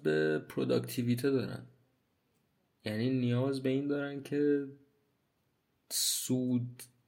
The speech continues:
رسان باشه وقتشون، تولیدی داشته باشن،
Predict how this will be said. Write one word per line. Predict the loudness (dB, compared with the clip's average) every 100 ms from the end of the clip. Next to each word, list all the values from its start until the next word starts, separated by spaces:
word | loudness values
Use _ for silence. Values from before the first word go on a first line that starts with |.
| _ _ -6
رسان | 0 2 2 0 0 -2
باشه | -2 -2
وقتشون، | -2 -4 -6 -6 -4 -6 -8 -12 -20 _ _ _ _ _ _ _ _ _ _
تولیدی | 0 2 2 2 0 0 2
داشته | 0 0 -4
باشن، | -4 -6 -10 -12